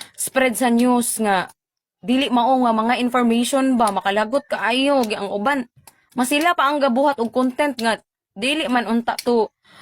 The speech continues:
mao ang hinungdan, dili man unta to, basta lang kay maka uban kay gipang re-upload ang videos nga bisan akong gi-delete na gani to kay kanang di ko gusto masakitan ang pamilya ba, pero kanang sakto lang pud unta ang information kay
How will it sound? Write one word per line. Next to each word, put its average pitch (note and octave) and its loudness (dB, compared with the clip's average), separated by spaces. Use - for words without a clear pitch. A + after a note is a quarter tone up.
mao A#3 0
ang A3 2
hinungdan, A3+ 0
dili B3+ -2
man G#3+ -2
unta A3+ -2
to, G#3 -6
basta B3 -4
lang D4 0
kay C4 -2
maka F#3 -4
uban A3+ -2
kay G#3+ -6
gipang F3+ -4
re-upload A3 -2
ang A3+ -2
videos B3 -2
nga G#3+ -8
bisan F#3+ -6
akong G3 -6
gi-delete G3 -4
na G#3+ -4
gani G#3 -2
to G#3 -6
kay G3 -8
kanang F3+ -6
di - -12
ko - -14
gusto G3+ -6
masakitan F#3+ -6
ang G3 -8
pamilya G3 -4
ba, F3+ -6
pero F3+ -6
kanang C5 -2
sakto - -2
lang B3 2
pud G3+ -4
unta F#3 -6
ang - -8
information F3 -2
kay G#3 -6